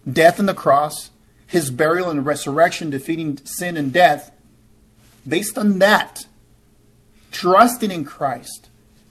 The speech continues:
his goodness is attributed to us and therefore become, becoming a saint.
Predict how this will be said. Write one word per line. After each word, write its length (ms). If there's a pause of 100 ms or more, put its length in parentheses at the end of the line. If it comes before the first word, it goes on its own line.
(640)
his 400
goodness 460
is 100
attributed 560
to 140
us 320
and 200
therefore 360
become, 520 (560)
becoming 440
a 80 (180)
saint. 460